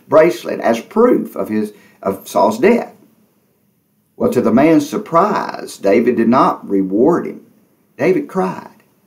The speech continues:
David was sad to hear the death of Saul, and he was certainly sad to hear the death of his friend Jonathan. And he looked at the man,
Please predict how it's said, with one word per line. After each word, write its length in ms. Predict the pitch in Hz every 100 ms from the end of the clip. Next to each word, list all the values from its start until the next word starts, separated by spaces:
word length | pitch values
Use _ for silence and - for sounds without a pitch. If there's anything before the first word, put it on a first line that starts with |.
| _ _ _ -
David 240 | - 196
was 240 | 180 185 -
sad 440 | 226 226 226 -
to 100 | -
hear 180 | 110 113
the 100 | 92
death 260 | 101 98 92
of 100 | -
Saul, 340 | 110 98 147
and 120 | 175
he 60 | 165
was 180 | 170 -
certainly 460 | - - - 117
sad 360 | 117 107 110 123
to 60 |
hear 160 | 120 135
the 120 | 110
death 460 | 98 120 123 120 - - -
of 180 | 117 117
his 220 | 107 107
friend 480 | - 147 147 143 -
Jonathan. 600 | 120 120 104 - - - _ _ _ _ _ _ _ _
And 120 | - 127
he 80 |
looked 260 | 139 240 -
at 120 | -
the 80 | 123
man, 500 | 107 78 65 58